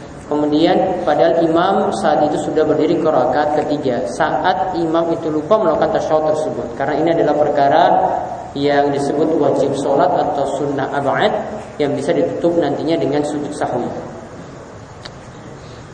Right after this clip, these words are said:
Kemudian faedah yang lainnya lagi yang bisa kita ambil dari hadis ini adalah sujud sahwi bagi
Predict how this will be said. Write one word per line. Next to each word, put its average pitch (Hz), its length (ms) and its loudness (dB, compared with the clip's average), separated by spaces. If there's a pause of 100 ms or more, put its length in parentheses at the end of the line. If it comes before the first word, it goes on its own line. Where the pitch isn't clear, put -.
(280)
Kemudian 233 880 4
faedah 202 240 4
yang 214 160 4
lainnya 185 400 4
lagi 196 320 4 (960)
yang 160 160 2
bisa - 160 2
kita 180 160 0
ambil 190 320 4
dari 165 160 4
hadis 156 320 2 (160)
ini 175 240 4
adalah 165 720 2 (2500)
sujud 196 560 4
sahwi 226 720 4 (1600)
bagi 180 720 4